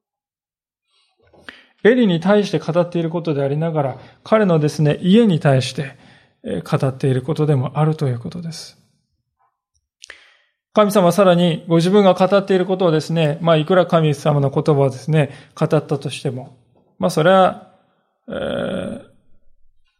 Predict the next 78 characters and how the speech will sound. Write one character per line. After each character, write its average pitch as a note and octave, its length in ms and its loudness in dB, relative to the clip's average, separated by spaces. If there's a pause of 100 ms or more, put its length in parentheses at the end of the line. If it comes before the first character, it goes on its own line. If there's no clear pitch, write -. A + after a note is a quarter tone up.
(120)
参 D#3+ 220 0
考 E3 100 0
程 E3 180 2
度 C3+ 120 0
に B2+ 60 -6
聞 D3 140 -4
い D3 40 -6
て E3+ 60 0
お D3 100 0
き - 80 -4
ま E3 120 0
し E3 100 -4
ょ - 340 -6
う。 - 460 -18
そ G#3+ 160 4
う - 20 4
い C#4 40 2
う - 20 0
ふ C4+ 40 0
う C#4+ 60 2
に E3 100 4
受 D3+ 140 0
け E3+ 40 2
取 F3+ 160 2
ら E3 160 6
れ D3 140 -2
な C#3+ 200 2
い C3+ 60 0
よ C3 80 -2
う B2+ 40 -2
に B2+ 60 -4
で B2 60 -6
す A#2+ 100 -10
ね、 C3+ 80 -4
神 D#3+ 200 0
様 D3 140 -2
は C3+ 60 -4
印 F3 400 0
を F3+ 80 6
与 F3 140 4
え F#3 60 6
る F3 120 0
と D#3+ 100 -4
い - 20 -2
う - 20 -2
ん B2+ 40 -4
で B2 80 -6
す A#2+ 100 -14
よ D#3 60 -6
ね。 F#3+ 100 -6
そ G3+ 140 -6
れ G3 100 -2
が G3 300 2 (340)
三 F#3+ 200 2
十 D3+ 80 -2
四 E3+ 120 0
節 D#3 220 -4
に D3 60 2
あ D3 40 2
る C#3 80 0
よ C3+ 120 -2
う - 20 -2
に、 C3 80 -4
二 C3 80 -12 (160)
人 - 0 - (120)
の C#3 80 0
息 C3+ 140 -6
子 D3+ 100 0
の C#3 100 -2
ホ D#3 120 0
フ D#3+ 140 0
ニ C3+ 100 0
と B2+ 100 -2
ピ D#3 180 -4
ネ C#3+ 80 0
ハ C3 120 -2
ス C3 160 -10
が、 D3 260 2